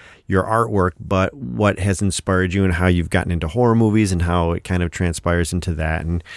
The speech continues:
I think it gives a, a good kind of cool look into who you are and, and why you like all that stuff.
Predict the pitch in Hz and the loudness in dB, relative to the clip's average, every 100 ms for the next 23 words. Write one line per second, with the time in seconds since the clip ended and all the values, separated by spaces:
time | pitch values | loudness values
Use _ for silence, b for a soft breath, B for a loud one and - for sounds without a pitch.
0 | B 131 139 113 101 87 - - - 104 | B 0 2 2 2 -2 -6 -14 -6 -4
1 | 90 107 - 101 92 - - 120 98 92 | 0 -2 0 0 0 -2 -2 0 2 2
2 | 90 - 92 87 - 90 85 110 104 104 | 0 0 -4 -2 -2 -2 0 2 4 4
3 | 95 85 82 85 82 82 85 - 92 87 | 4 4 4 2 0 -4 -8 -4 -2 2
4 | 82 85 82 82 - - 62 - - - | 0 0 0 -2 -4 -8 -10 -12 -10 -10
5 | - | -12